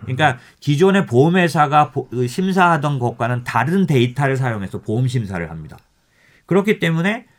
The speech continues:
사실상, 어, 이 테슬라 차량을 사용할 때 있어서 위험률이 낮아질 수 있는 분들은 훨씬 더 유리하게 보험료를 조금 책정받게 되죠.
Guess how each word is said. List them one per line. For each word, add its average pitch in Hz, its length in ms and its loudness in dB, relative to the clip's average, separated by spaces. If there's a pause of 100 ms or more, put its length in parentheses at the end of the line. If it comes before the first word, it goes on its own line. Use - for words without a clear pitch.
(160)
사실상, 185 800 0 (120)
어, 113 420 -6
이 135 240 -2
테슬라 180 440 0
차량을 170 480 0
사용할 170 400 0
때 143 100 -2
있어서 131 460 -4 (180)
위험률이 147 540 0
낮아질 127 520 0
수 135 120 -6
있는 113 160 -6
분들은 104 320 -8
훨씬 214 540 -4
더 196 80 0
유리하게 110 600 -2
보험료를 107 500 -2
조금 196 320 -2
책정받게 104 600 -10
되죠. - 240 -20